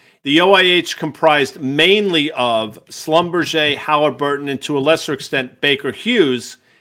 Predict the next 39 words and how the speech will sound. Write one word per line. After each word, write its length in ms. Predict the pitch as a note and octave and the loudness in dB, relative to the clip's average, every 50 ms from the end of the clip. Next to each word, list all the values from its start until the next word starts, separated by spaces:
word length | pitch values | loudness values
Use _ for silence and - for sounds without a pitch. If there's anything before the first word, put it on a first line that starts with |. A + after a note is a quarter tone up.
| - | -10
has 140 | - C#3 B2 | -10 -8 -4
been 180 | - F3+ F3+ E3 | -2 -2 -2 0
in 60 | D#3+ | 0
this, 180 | D#3 D3 - D#3+ | -2 -2 -2 -4
again, 320 | C#3+ B2+ D#3 C#3 A#2+ G#2 | -2 0 0 0 0 -2
very 220 | G#2+ C3+ C#3 C#3+ | -2 0 0 0
well-defined 560 | C#3+ C3+ C3+ C3+ B2+ B2+ - - B2+ B2+ B2 B2 | 2 0 0 0 -2 -2 -2 -2 0 0 0 -2
range. 280 | A#2 G#2+ F#2+ - - | -4 -4 -6 -8 -10
One 240 | A#2+ A#2 C3+ D3+ D#3+ | -6 -2 -2 -2 -2
seventy-five 760 | - - - E3+ D#3 D3 D#3 D#3 C3 - D3+ C#3+ C#3+ C#3 C3+ | -4 -2 0 0 0 0 -2 -6 -4 -2 0 2 2 2 2
on 100 | C#3 C3+ | 0 -2
the 80 | C3 B2 | -2 0
downside, 680 | B2 C3 B2+ B2+ B2 - - C#3+ C3 B2+ A#2+ A#2 - _ _ _ _ | 0 2 2 0 -2 -4 -4 -4 -2 -2 -2 -4 -8 _ _ _ _
two 180 | - - G3+ G3 | -8 -4 -4 -4
forty, 440 | F#3+ - - F#3 F3 F3 E3 D#3+ D3+ | -4 -4 -4 -4 -2 -2 -2 -2 -4
two 200 | - - E3+ D#3 | -6 -6 -8 -8
forty-five 640 | D#3+ - E3 D#3+ D3+ C#3+ - - D3+ D3 C#3+ C3 | -6 -6 -6 -4 -4 -4 -2 0 2 2 2 0
on 100 | C3+ C3+ | 0 -2
the 140 | C3+ C3+ C#3+ | 0 2 2
upside. 500 | D#3+ D#3+ - - - C#3 B2+ B2+ B2 A#2+ | 2 0 0 -2 -2 0 0 2 0 0
Well, 360 | C3+ D3 C#3+ C#3+ C3+ - - _ _ _ _ _ _ _ | 0 2 2 2 2 0 -4 _ _ _ _ _ _ _
that 240 | - D#3 D#3+ D#3 - | 2 2 2 2 2
downside 540 | F3+ E3+ F3+ F#3+ F3 - F#3+ F3+ E3+ D#3 D3 | 2 2 2 2 0 -2 0 0 0 0 -2
was 160 | D3 - - | -6 -10 -6
tested 560 | - - D#3+ D#3 D#3 - - E3+ D#3+ D3 D#3 | 0 2 2 2 2 0 -4 -6 -6 -6 -6
and 240 | C3+ C#3 B2+ A#2+ - | -8 -8 -8 -8 -10
thwarted, 760 | - - - C#3+ D3 E3 F3+ F3 D#3 C3 B2 B2 B2+ B2+ - _ _ _ _ | -12 -12 -8 -4 -2 0 2 2 2 2 2 0 -2 -6 -14 _ _ _ _
and 100 | - C3 | -8 -2
now 200 | C#3+ D#3+ E3+ F3 | 0 2 2 2
this 200 | E3 E3 D#3 - | 2 -2 -2 -2
upside 400 | F#3 F#3 - - - E3+ D#3 C#3+ | -4 -4 -4 -2 -2 0 0 0
is 120 | B2+ A#2+ - | 0 -4 -6
being 200 | - C#3 C3 A#2+ | -4 -4 -4 -6
tested 460 | B2+ - C#3+ C#3 C3 - - B2+ B2 | -6 -8 -8 -8 -6 -6 -8 -8 -8
and 80 | B2 - | -10 -8
seemingly 420 | - - F#3+ F3+ F3+ F3 D#3+ C#3+ | -4 -2 -2 0 0 -2 -4 -4
failing 480 | - - - D#3 D#3 D3+ D3 C#3 B2 A2 | -6 -4 0 2 2 2 2 0 -2 -2
at. 200 | G#2 G2 - - | -2 -4 -4 -6
And 240 | A#2+ B2 A2+ A2+ | -8 -8 -8 -10